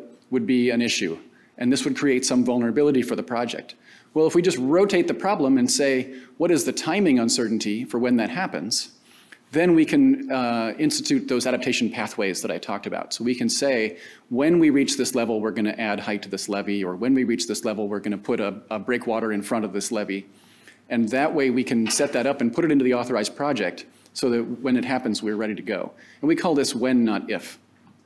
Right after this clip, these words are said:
So this is a fairly simple, or at least relatively simpler, kind of a, a climate change impact. But if we talk about riverine flood risk, it becomes much more maddeningly complicated.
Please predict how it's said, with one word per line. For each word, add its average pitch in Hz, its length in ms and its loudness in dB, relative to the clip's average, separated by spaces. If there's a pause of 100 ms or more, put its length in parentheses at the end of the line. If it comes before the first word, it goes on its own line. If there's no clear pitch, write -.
(380)
So - 100 -4
this 247 120 4
is 262 120 2
a 175 60 2
fairly 190 400 4
simple, 135 480 2
or 117 60 2
at 135 80 2
least 143 180 2
relatively 151 560 2
simpler, 107 640 -2
kind 139 240 0
of 107 120 0
a, 98 280 -2
a 98 140 -4
climate 120 320 -2
change 104 260 -2
impact. 95 480 -6 (1200)
But 120 100 2
if - 60 2
we 185 80 4
talk 208 180 0
about 165 260 2
riverine 160 760 4
flood 139 240 0
risk, 110 300 0
it 113 100 -6
becomes 120 420 -2
much 135 320 2
more 127 240 2
maddeningly 117 760 2
complicated. 107 680 -6